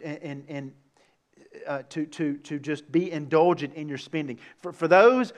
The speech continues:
that ruthlessly acquire, he's like, "You need to be weeping and you need to be <laughs> wailing because you got an answer for that, where you've put your trust." He's like, "Wake up. Put this to the test.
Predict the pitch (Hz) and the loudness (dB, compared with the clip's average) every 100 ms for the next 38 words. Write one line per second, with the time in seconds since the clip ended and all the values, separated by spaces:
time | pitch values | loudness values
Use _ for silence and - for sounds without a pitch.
0 | - - 156 170 165 143 180 269 294 277 | -20 -10 2 2 2 4 8 8 6 6
1 | 285 285 262 269 196 185 - 214 226 233 | 4 4 0 2 0 -2 6 8 10 8
2 | 240 240 - - _ 190 190 196 180 214 | 6 2 -2 -20 _ -2 2 2 2 0
3 | 247 226 175 185 170 135 220 285 302 302 | 0 2 2 2 0 4 6 6 4 0
4 | 285 - - 170 190 240 226 185 202 185 | 0 -4 -2 0 4 4 2 2 4 6
5 | 165 202 285 240 220 208 190 - - - | 6 8 8 6 4 2 -2 -10 -20 0
6 | 180 208 180 151 247 233 208 196 214 220 | 4 6 4 2 4 8 8 6 4 0
7 | - 170 - 151 147 131 - - - _ | -2 -6 0 4 6 4 -2 -12 -20 _
8 | _ _ _ 165 165 165 - 170 165 160 | _ _ _ -2 0 -2 -4 -6 -4 -8
9 | 143 - 170 147 143 185 175 170 165 - | -8 -2 2 2 0 2 4 4 2 -2
10 | 143 165 240 269 247 247 254 - - _ | 6 8 8 8 6 8 6 4 -4 _
11 | _ _ _ _ - 226 226 220 - 208 | _ _ _ _ 4 4 6 -4 0 -2
12 | 190 185 214 202 175 | -2 -2 4 4 4